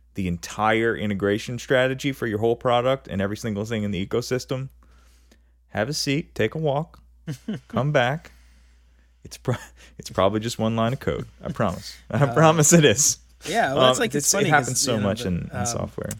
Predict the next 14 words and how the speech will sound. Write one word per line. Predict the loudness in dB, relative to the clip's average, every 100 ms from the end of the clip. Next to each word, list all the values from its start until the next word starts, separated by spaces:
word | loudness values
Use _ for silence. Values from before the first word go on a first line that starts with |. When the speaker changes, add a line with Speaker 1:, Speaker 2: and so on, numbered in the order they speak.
| -6
Speaker 2:
I | -6
T, | -4 -6 -6 -6 -8 -14
you | -14
know, | -14 -12
I | -14
T, | -10 -10 -10 -12 -18 _ -20
uh, | -18 -18
crowd. | -16 -14 -14 -16
I |
don't | -16 -16
remember, | -16 -14
watch | -14 -14
that | -14
show. | -14